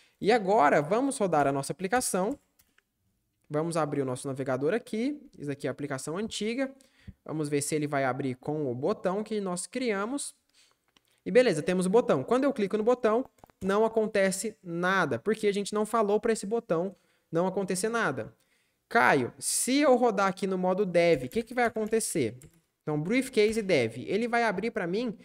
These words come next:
no, no modo nativo do meu sistema operacional, que no caso é o Linux. Você vai falar, "Caio, mas a janela veio no modo dark,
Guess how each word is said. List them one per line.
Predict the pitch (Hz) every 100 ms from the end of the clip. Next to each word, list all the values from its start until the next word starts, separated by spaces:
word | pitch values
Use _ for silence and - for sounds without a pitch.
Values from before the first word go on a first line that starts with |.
| - _ -
no, | 165 214 277 262 226 196 156
no | 160
modo | 233 196 175 190 262 - - -
nativo | 202 - - 226 262 226
do | 190
meu | 185 220
sistema | 269 262 247
operacional, | 233 233 233 208
que | 196
no | 214
caso | 214 190 190 202
é | - 185
o | 202
Linux. | 214 185 196 208 143 -
Você | - -
vai | 165
falar, | 214 202
"Caio, | - 247 180 139
mas | 151 175
a | 185
janela | 196 190 208
veio | 175 180
no | 202
modo | 190 190 214
dark, | 160 170 208